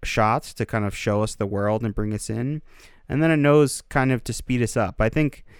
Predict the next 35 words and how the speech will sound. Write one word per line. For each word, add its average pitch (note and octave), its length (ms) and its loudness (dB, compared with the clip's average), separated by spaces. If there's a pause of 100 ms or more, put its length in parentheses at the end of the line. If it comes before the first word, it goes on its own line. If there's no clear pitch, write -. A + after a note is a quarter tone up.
(240)
w-, - 160 -14 (260)
there D3+ 240 2
definitely E3+ 540 0 (100)
is B2 240 2
moments A2+ 380 2
of, A2+ 140 -2 (100)
of A2+ 180 -4
this G#2+ 140 -4
film G#2 320 -2
that F#2 100 -4
you G2+ 60 -6
can G#2+ 100 -10
kind G#2+ 180 -4
of G2 60 -6
trim G#2 300 -6
down. G2 500 -4
I A#2 80 -6
think A2+ 340 -6 (1080)
there's B2 200 -4
a B2 40 2
lot A#2 440 0
when A2+ 100 -2
it G#2 80 -6
comes G#2+ 320 -4
to G2 380 -2
the G2 160 -8
boardroom G#2+ 640 0
talking, G#2+ 480 -4
I'll G#2+ 140 -4
call G#2+ 340 -2
it, G#2 80 -6
a G#2 60 -8
lot G2+ 240 -6
of G2+ 200 -6
the, G#2 300 -6